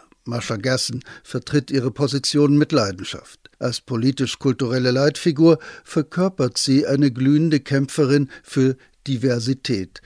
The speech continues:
und gegen Potentaten wie Trump und Putin. Vor allem aber bietet sie ein Beispiel für einen faszinierend komplexen Lebensentwurf, der in ihren Texten mit all seinen Widersprüchen und Ambitionen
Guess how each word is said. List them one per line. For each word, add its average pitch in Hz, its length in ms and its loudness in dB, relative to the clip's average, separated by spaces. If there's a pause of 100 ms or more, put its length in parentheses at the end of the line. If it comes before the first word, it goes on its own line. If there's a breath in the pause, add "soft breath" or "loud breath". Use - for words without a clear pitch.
(160 soft breath)
und 165 320 0 (160)
gegen 107 400 -4
Potentaten 113 800 -4
wie 113 100 -4
Trump 110 440 -6
und 139 220 -4
Putin. 107 500 -6 (280 soft breath)
Vor 214 160 -2
allem 175 260 4
aber 135 260 4
bietet 143 460 -2
sie 156 220 0
ein 143 240 0
Beispiel 131 480 0
für - 240 0
einen 131 260 2
faszinierend 143 1080 0
komplexen 123 720 -4
Lebensentwurf, 104 1000 -4 (380 soft breath)
der 135 240 4
in 135 180 2
ihren 120 380 -2
Texten 165 500 2
mit 135 200 2
all 98 160 -6
seinen 104 340 -4
Widersprüchen 127 600 -2
und 113 160 -4
Ambitionen 151 800 2